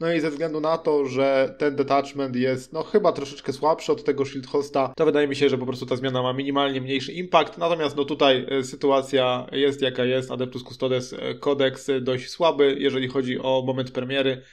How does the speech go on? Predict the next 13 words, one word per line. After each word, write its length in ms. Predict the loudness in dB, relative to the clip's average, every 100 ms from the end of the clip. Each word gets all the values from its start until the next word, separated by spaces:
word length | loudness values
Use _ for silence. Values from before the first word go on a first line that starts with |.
| -20 -20 _ _
Teraz 280 | 0 2 2
dostał, 500 | 0 2 2 2 2
e, 100 | -4
sporo 300 | 0 2 4
buffów. 580 | 2 -2 0 -2 -2 -10 _
Macie 400 | -10 -4 -2 -2
te 300 | 2 2 2 -4 -4
buffy 280 | -2 0 -2
związane 540 | -2 -2 -2 -2 -4
z, 420 | -4 -4 -4 -4 -8 -18 -20 _
e, 140 | -4 -2
faction 360 | -2 -2 -2
rulesami. 600 | -2 0 2 0 0 -6